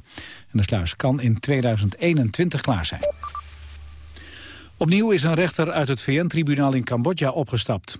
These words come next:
De Zwitser Laurent Kasper Ansermet zegt dat de Cambodjaanse regering hem tegenwerkt bij een onderzoek naar twee nieuwe verdachten.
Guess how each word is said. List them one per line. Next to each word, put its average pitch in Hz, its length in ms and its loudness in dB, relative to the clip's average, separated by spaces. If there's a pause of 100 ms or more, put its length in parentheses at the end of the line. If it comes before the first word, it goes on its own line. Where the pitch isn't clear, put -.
(120)
De 120 120 2
Zwitser 113 360 0
Laurent 113 400 2
Kasper 117 440 -2
Ansermet 120 580 2
zegt 104 280 -4
dat 101 180 -2
de 107 120 -2
Cambodjaanse 117 600 2
regering 151 400 2
hem 139 140 2
tegenwerkt 135 600 0
bij 123 120 2
een 127 100 2
onderzoek 139 460 0
naar 107 180 2
twee 113 300 0
nieuwe 113 340 2
verdachten. 104 500 -2